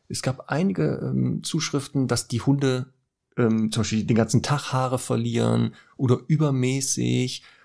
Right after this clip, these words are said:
und da eine Befürchtung ist, liegt das vielleicht, dass man die zu oft bürstet und kämmt? Führt das dazu, dass die Haare jetzt vermehrt ausfallen? Also schadet das irgendwie der Haut oder den Haaren, dieses regelmäßige Bürsten?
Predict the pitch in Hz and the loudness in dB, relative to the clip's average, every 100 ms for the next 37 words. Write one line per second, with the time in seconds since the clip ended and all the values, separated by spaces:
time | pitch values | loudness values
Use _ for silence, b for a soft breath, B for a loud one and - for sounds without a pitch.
0 | B 123 120 - - 113 117 113 - 151 | B 2 2 0 0 2 4 2 2 2
1 | 156 151 120 - 104 190 - 202 - 131 | 2 -2 -4 -4 -2 0 0 -4 -2 -2
2 | 131 131 117 - 110 - - - - 120 | -4 -4 -6 -4 -2 -2 -2 -2 -2 -4
3 | - - - _ - 104 156 - - 156 | -6 -12 -20 _ -2 0 2 0 -2 -4
4 | - 117 110 - 120 - 143 - - - | -2 -4 -4 -2 0 0 -2 -6 -12 -6
5 | 117 127 139 - b b b 120 - 117 | -2 -2 -2 -4 b b b -4 -2 -2
6 | 117 - 95 131 156 - - 107 - - | -4 -4 -4 -2 -2 -4 -2 -4 -4 -6
7 | 110 - 101 - - - - 104 151 170 | -8 -6 -6 -4 -4 -4 -2 2 2 2
8 | 113 107 110 101 98 107 139 175 - 110 | -2 -2 -4 -4 -4 0 0 0 -2 -4
9 | 107 92 113 131 170 190 202 _ 120 113 | -4 -6 -8 -8 -6 -6 -8 _ -6 -6
10 | 110 - 110 113 123 110 - - 104 107 | -6 -8 -8 -2 0 0 -2 -4 -4 -6
11 | - 175 220 | -4 -4 -6